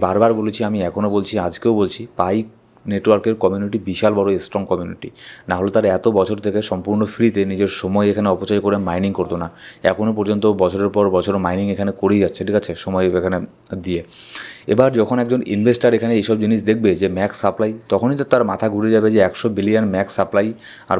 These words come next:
বর্তমানে এখানে, আহ, বর্তমানে মার্কেটের মধ্যে শুধুমাত্র সেভেন বিলিয়ন এখানে পাই টোকেন মার্কেটের মধ্যে বর্তমানে এসেছে। এখনও এখানে নাইনটি থ্রি পার্সেন্ট আসার এখানে বাকি, বাকি আছে, এটা হচ্ছে এক নম্বর। তাও এটা ঠিক আছে, কিন্তু যদি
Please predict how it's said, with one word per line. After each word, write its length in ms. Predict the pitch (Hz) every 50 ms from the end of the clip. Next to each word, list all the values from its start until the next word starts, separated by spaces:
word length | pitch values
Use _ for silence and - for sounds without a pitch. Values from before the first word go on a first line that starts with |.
| 87 95
বর্তমানে 340 | 92 90 - 110 110 110 110 104
এখানে, 200 | 98 104 104 107 113 123 123 - _ _ _ _ _ _ _ _ _ _ _ _ _ _ _ _ _ _ - -
আহ, 360 | 120 113 107 104 104 101 101 95 - - 101 98 95
বর্তমানে 300 | 98 - - 107 107 110 107
মার্কেটের 240 | 98 95 90 110 110 110
মধ্যে 160 | 107 117 117 -
শুধুমাত্র 400 | - 107 98 107 110 110 107 110 117 123 120 -
সেভেন 260 | - 95 95 123 110 117 107 98 - 87 98
বিলিয়ন 240 | 101 98 104 107 104 107
এখানে 160 | 95 101 104 101 -
পাই 120 | 98 92 95 90
টোকেন 200 | 101 95 110 110 104 98
মার্কেটের 280 | 90 90 90 101 98 101
মধ্যে 140 | 101 107 98 92
বর্তমানে 320 | 90 - - 95 98 92 90 85
এসেছে। 240 | 82 90 85 - 87 - - - - - - - - - 90
এখনও 200 | 87 110 113 117 113
এখানে 160 | 104 113 113 117 104
নাইনটি 220 | 92 95 95 110 104 -
থ্রি 180 | - 113 113 113 -
পার্সেন্ট 240 | 110 98 - 107 104 92
আসার 160 | 87 98 101 101
এখানে 160 | 95 101 101 101 90
বাকি, 160 | 87 85 - 90 92
বাকি 160 | 92 90 - 92 90
আছে, 100 | 82 - 101
এটা 100 | 101 107
হচ্ছে 140 | 104 - - 107
এক 60 | 95 - 101
নম্বর। 180 | 101 98 98 95 - - - - - - _ -
তাও 140 | 98 110 127 135
এটা 100 | 131 131 123 120
ঠিক 80 | 110 101 92
আছে, 140 | - - - - _ -
কিন্তু 220 | - 123 127 131 139 135 123
যদি 140 | 113 113